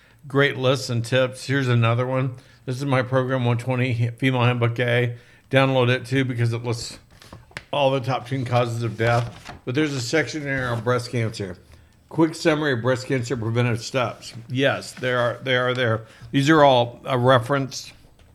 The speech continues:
uh, not me making 'em up. Um, you should do a, uh, they, I, I still think you should do a breast self-exam every,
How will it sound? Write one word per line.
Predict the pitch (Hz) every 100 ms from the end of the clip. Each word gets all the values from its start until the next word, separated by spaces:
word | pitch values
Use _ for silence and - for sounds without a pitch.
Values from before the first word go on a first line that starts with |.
| _ _ _ _ -
uh, | 120 117
not | 127 120
me | 127
making | 123 120 123
'em | 110
up. | 113 110 113
Um, | 123 110 92 - _ _ _ _ _ _ _ _ _ _ _ _ _ - - - -
you | 123
should | 117 147 123
do | 143 135 123
a, | 120 120 117
uh, | 104 98 - _ _ _ _ - - _ -
they, | 127 151 151
I, | - 139 127 - _ _ -
I | 160
still | - 151
think | 131 127
you |
should | 110 131
do | 113
a | 110
breast | 113 107 -
self-exam | 110 98 104 98 110 104 101 - _ _ -
every, | 120 117 107